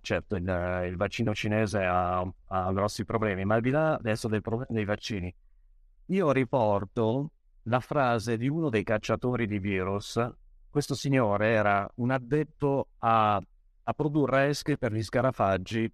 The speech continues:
all'i-, all'istitu-, al divi-, re-, eh, Dipartimento di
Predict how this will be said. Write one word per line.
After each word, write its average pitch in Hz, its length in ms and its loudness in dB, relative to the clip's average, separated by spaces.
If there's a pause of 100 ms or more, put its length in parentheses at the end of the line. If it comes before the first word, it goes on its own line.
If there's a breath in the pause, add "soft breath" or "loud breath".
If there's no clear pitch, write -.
all'i-, 110 340 -2
all'istitu-, 117 580 -2
al 120 320 2
divi-, 131 320 -2 (220)
re-, - 360 -4
eh, 113 200 0
Dipartimento 123 960 0
di 110 400 -2